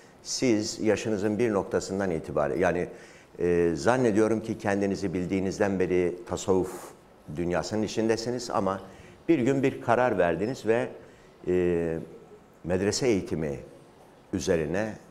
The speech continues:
çok ciddi manada, e, yani çevrenizde mesela "Ya yaşınız şu, hocam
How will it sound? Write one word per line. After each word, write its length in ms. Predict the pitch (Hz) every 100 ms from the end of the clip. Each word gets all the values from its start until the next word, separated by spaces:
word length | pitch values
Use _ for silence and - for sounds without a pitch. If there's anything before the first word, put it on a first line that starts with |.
| - - - -
çok 240 | 101 -
ciddi 260 | 95 82 101
manada, 640 | 76 71 76 85 104 - - - - - - - - - - - - 80
e, 60 | 82 80 80 78 85
yani 420 | 101 98 98 95 - - - 82 90
çevrenizde 420 | 117 104 104 101
mesela 500 | 98 110 98 95 - - - -
"Ya 160 | 95 92
yaşınız 520 | 92 90 107 98 85
şu, 480 | - - 90 85 -
hocam 380 | 85 85 90